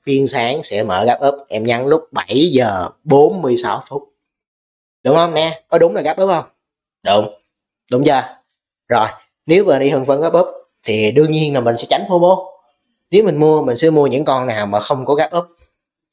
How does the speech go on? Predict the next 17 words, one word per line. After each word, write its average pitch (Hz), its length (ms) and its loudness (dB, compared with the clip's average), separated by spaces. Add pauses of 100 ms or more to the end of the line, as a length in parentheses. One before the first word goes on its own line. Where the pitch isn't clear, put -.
(300)
Còn 101 140 -4
có 139 120 2
gap 165 140 2
up 208 160 2
thì 113 120 -8
thôi. 180 280 0 (1120)
Đúng 180 140 4
không? 220 240 0 (260)
Mình 156 140 -2
có 214 100 4
hàng 190 280 -2
mà 170 100 -2
phải 202 120 -2
không 202 100 0
có 220 60 2
hàng 165 260 -2
đâu. 165 180 -4